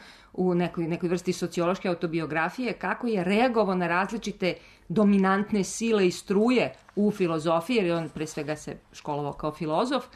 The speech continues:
a potom je otišao u etnologiju kao, a, istraživačku, e, društveno-naučnu disciplinu i tek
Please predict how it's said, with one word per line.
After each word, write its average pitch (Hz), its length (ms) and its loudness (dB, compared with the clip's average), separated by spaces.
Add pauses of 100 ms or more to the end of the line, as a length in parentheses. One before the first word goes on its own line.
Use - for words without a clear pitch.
(280)
a 175 120 -4
potom 170 380 -2
je 160 220 -2
otišao 160 500 -4
u 151 340 -4
etnologiju 185 840 2 (120)
kao, 131 260 -10 (180)
a, 151 120 -8 (320)
istraživačku, 190 880 0 (440)
e, 151 100 -6
društveno-naučnu 170 640 -4
disciplinu 208 440 -2
i 254 40 2
tek 247 300 -2